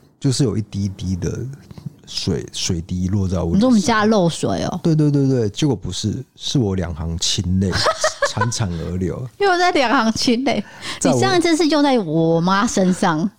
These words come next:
Speaker 1: 在我脸颊上这样子，就是冷冷的冰雨在我脸上胡乱的徘徊啊。原来我流泪了，有一种中年人的哀愁啊。然后也有，也是因为就是对一个家庭的责任感还是什么的，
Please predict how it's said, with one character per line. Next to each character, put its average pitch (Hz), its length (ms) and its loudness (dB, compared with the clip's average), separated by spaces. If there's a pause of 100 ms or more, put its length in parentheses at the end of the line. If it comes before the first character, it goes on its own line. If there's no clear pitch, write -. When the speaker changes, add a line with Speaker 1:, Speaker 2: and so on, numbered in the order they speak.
Speaker 1:
在 175 120 2
我 107 140 2
脸 95 220 0
颊 80 260 -2
上 87 300 -4
这 90 60 -2
样 76 160 -2
子， - 180 -10 (140)
就 139 140 0
是 123 380 0 (100)
冷 156 180 6
冷 147 120 4
的 110 100 2
冰 151 240 2
雨 113 120 4
在 107 220 0
我 92 140 -2
脸 87 180 -2
上 98 240 0
胡 - 240 -4
乱 117 180 0
的 92 80 -2
徘 - 240 -8
徊 87 160 -6
啊。 - 320 -12 (240)
原 113 240 2
来 107 220 2
我 98 180 0
流 87 300 -2
泪 104 220 2
了， 80 180 -6 (300)
有 190 180 4
一 262 40 4
种 123 320 0
中 151 260 4
年 110 200 4
人 87 220 0
的 82 120 -8
哀 92 280 -4
愁 - 440 -8
啊。 - 140 -20 (380)
然 101 200 -2
后 117 160 2
也 101 140 2
有， 131 160 2
也 110 200 0
是 175 140 2 (140)
因 165 320 2
为 202 200 0 (140)
就 - 180 -2
是 190 140 4
对 180 260 2
一 156 40 2
个 127 220 0
家 117 280 -2
庭 92 240 -4
的 85 240 -4
责 90 220 -2
任 98 260 0
感 - 300 -12
还 92 100 -6
是 82 100 -4
什 - 160 -4
么 - 180 -8
的， - 200 -12